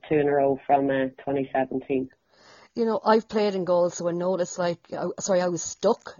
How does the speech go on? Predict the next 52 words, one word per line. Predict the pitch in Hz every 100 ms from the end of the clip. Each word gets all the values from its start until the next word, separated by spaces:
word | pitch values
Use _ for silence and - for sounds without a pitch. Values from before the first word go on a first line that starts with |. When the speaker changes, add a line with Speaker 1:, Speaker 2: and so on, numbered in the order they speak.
| _
Speaker 2:
in | 180 170
goals. | 170 175 170 165 -
Speaker 1:
<laughs> | -
Speaker 2:
It's, | 175 - 220 - 214 233 226 -
you | 254
know, | 269 233
it's, | 220
it's | 226 202
a | 240
lonely | 269 311 285
position, | 233 247 - 190
but | 180
it | 190 214
is | 208 -
Speaker 1:
Oh, | 185 196
Speaker 2:
such | 165
Speaker 1:
yeah. | 156 156 135 -
Speaker 2:
an | 202
important | 185 220 214 190
position. | 175 190 190 175 - - -
And | 214
the | 247
one | 269 277
thing | 269
about | 233 226 214
it | 208
is, | 196 185 - - _
for | - 277
a |
full | - 302 294
back | 220 226 208 208
line, | 190 175 165 - _ -
you | 277
have | 262 240 -
to | 185
know | 196 202 196
that | 196 196 180 175
if | - 185
you | 220
make | 247 214
a | 185
mistake, | 175 - 175 -
you | 175
have | 180 185
to | 190
have | 165 -
someone | - 190 175 170 165 - - -
steady | - 208 202 190
on | 170
the |
back | 165 190 -
line. | 175 165